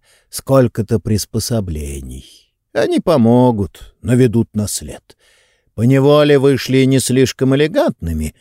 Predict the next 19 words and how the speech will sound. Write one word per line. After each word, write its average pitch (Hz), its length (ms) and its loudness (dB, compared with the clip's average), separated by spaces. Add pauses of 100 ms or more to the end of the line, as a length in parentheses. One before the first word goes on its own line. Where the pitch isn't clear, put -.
(360)
за 143 160 0
недостатком 113 760 -2
времени, 60 440 -8
но 349 280 0
ты 185 220 4
уж, 143 360 0
надеюсь, 117 520 2
простишь - 640 -4
старика. - 520 -16 (720)
Но 135 420 2 (320)
одними 113 460 2
наблюдениями 131 960 2
не 98 100 2
ограничивайся. 104 1300 -2 (400)
В - 60 -14
средствах 135 920 0
приказываю 113 640 -2
не 175 120 0
стесняться. 76 1000 -8